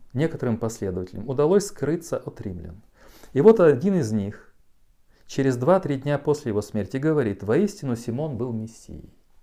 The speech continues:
Другие непременно удивятся и спросят: "Да чего, что ты несешь? О чем ты? Римляне поймали его, они его казнили. Разумеется, он не был мессией.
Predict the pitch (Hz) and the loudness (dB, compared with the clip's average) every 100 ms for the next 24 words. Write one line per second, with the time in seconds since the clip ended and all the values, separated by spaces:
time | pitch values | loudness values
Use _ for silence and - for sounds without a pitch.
0 | _ _ - - - - 104 143 151 202 | _ _ -20 -20 -20 -8 2 4 6 6
1 | 208 147 135 131 156 175 147 123 120 131 | 6 4 0 0 2 2 0 0 0 2
2 | 180 185 156 - 104 92 - - - - | 2 0 -6 -2 -2 -2 -4 -16 -20 -20
3 | - 107 - 156 180 - 190 190 190 185 | -4 -2 0 0 0 0 0 2 0 0
4 | 107 82 - _ - - 123 - 180 127 | -4 -4 -12 _ -20 -2 -2 2 4 4
5 | 95 87 - - - 113 185 190 165 127 | 0 -8 -10 -20 -6 0 4 4 4 0
6 | 113 131 143 110 104 110 110 107 110 131 | -2 -2 0 0 0 -2 -2 -4 -2 0
7 | 175 147 - 165 131 113 101 95 104 - | 2 0 0 -2 0 -2 -2 -6 -10 -16
8 | _ _ - 135 135 165 208 196 160 165 | _ _ -2 0 2 4 4 2 -2 -2
9 | 196 143 113 113 - 98 85 - | -2 0 0 -2 -4 -10 -10 -14